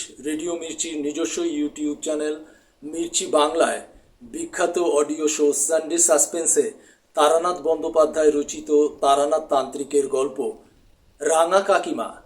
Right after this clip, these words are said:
আপলোড করা হয়েছে। রেডিও মির্চির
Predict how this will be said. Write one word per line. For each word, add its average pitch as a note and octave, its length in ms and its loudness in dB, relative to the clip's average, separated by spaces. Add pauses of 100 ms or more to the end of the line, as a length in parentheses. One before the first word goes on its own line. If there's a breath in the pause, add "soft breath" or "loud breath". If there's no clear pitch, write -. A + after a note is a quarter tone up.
(220)
আপলোড C#3+ 460 0
করা A2+ 180 -4
হয়েছে। A2 360 -6 (1080)
রেডিও E3 360 -2
মির্চির E3+ 360 -2